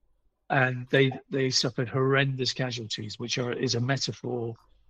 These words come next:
for the battle itself and, and how many people died and were wounded there. And the lighthouse is, is a building that was in no man's land between the two units.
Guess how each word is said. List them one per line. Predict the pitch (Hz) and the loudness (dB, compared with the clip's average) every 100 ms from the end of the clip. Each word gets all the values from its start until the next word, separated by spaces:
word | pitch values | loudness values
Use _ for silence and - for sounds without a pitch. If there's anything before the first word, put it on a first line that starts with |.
| - | -10
for | - | -4
the | 120 | 2
battle | 127 - 123 | 2 0 -4
itself | 117 - 180 123 - | -2 2 4 2 -2
and, | 120 117 113 | -6 -4 -4
and | 120 | -4
how | 113 120 | -2 0
many | 117 110 | 0 0
people | 147 117 | -2 -2
died | 113 113 113 113 | -2 -2 -2 -2
and | 107 | -2
were | 110 | -2
wounded | 107 131 135 - - | 0 0 0 -4 -4
there. | - - - _ _ _ _ - | -4 -4 -10 _ _ _ _ -4
And | - 131 117 | 2 4 6
the | 127 | 6
lighthouse | 147 202 - 147 113 139 - - | 8 6 4 -6 -4 -6 -6 0
is, | 135 127 120 117 - _ _ _ | 4 4 4 -2 -12 _ _ _
is | 147 123 | 0 2
a | |
building | 117 147 147 127 113 113 | 6 6 6 2 -4 -4
that | 120 | -4
was | 131 120 | -2 -2
in | 120 123 | -2 2
no | 139 143 | 2 2
man's | 117 107 - | 0 -2 -4
land | 110 104 104 117 - - | -4 -4 -8 -10 -12 -10
between | 120 123 127 120 | -8 -4 -4 -2
the | 117 | -2
two | - | 0
units. | 123 117 131 110 110 - | 0 -2 -4 -6 -10 -12